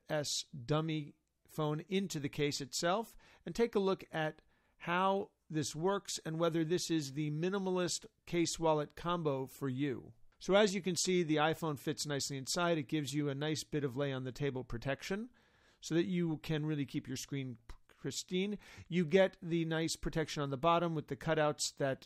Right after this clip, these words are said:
are perfectly sized for the Lightning connector speaker, three point five millimeter headphone jack, as you would expect from a quality case.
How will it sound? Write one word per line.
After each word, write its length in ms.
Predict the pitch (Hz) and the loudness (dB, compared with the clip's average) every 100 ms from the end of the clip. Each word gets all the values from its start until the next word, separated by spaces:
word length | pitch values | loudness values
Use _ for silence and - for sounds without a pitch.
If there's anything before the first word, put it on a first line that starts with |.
| - | -10
are 160 | 135 127 | -6 -4
perfectly 500 | - 165 - 143 147 | -2 -4 -4 -4 -4
sized 560 | 123 156 147 147 139 - | -2 0 2 0 -2 -8
for 320 | - 160 156 | -2 4 4
the 80 | 147 | 4
Lightning 340 | 147 147 151 139 | 2 0 -2 -6
connector 380 | 139 127 143 | -6 -6 -6
speaker, 480 | - - 143 151 139 | -6 -4 -4 -2 -2
three 160 | 120 135 | -2 -6
point 240 | 139 123 | -4 -6
five 240 | 131 117 123 | -4 -4 -4
millimeter 380 | 127 123 113 | -4 -4 -4
headphone 440 | 117 170 - 165 156 | -2 -4 -2 -4 -2
jack, 300 | 151 151 - | 0 -2 -2
as 160 | 120 | -6
you 140 | 127 123 | -4 -6
would 120 | 117 | -6
expect 480 | 117 - 160 160 - | -10 -4 -2 -4 -8
from 340 | - 139 139 | -8 -6 -4
a 180 | 135 123 | -6 -8
quality 440 | - 131 123 123 | -4 -2 -2 -4
case. 540 | 113 147 156 214 - | -4 -2 -2 -2 -6